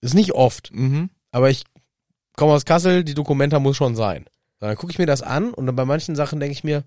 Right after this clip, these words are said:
Speaker 1: versteh ich nicht.
Speaker 2: Ja.
Speaker 1: Und dann sagt mir irgendjemand,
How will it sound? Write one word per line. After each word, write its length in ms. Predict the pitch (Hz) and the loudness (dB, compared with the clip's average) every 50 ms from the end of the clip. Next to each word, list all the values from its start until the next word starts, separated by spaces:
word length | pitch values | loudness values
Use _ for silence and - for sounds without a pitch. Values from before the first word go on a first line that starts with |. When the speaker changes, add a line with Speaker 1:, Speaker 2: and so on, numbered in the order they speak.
| _ _ _ _ _ _ | _ _ _ _ _ _
Speaker 1:
versteh 340 | _ - 104 - 131 123 135 | _ -10 -6 -2 0 0 0
ich 80 | - - | 0 0
nicht. 260 | 240 285 - - - _ _ _ | -2 -4 -6 -10 -18 _ _ _
Speaker 2:
Ja. 220 | - 131 123 95 - _ _ _ _ _ _ - | -4 -2 -2 -2 -2 _ _ _ _ _ _ -2
Speaker 1:
Und 100 | 139 143 | 2 2
dann 120 | 147 143 | 4 4
sagt 220 | 135 165 - - | 4 2 0 0
mir 80 | 160 147 | 0 2
irgendjemand, 720 | 139 151 151 156 147 165 165 160 156 156 156 147 - | 2 2 2 0 -2 -2 0 0 2 0 0 -2 -4